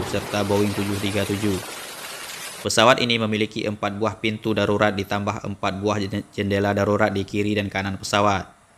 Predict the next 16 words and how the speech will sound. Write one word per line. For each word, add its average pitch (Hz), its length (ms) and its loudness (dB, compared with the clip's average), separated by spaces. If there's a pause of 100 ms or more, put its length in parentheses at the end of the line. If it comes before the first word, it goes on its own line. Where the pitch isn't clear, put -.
(720)
Sedangkan 101 640 0
pesawat 107 320 0
wide 104 240 0
body 104 320 2
Airbus 101 480 0
A 101 160 2
tiga 101 320 -2
tiga 101 240 -2
puluh 104 240 0
memiliki 104 480 -2
delapan 101 560 -2
pintu 101 320 -2
darurat. 104 560 0 (680)
Lalu 101 400 2
pesawat 107 320 0
terbesar 104 480 2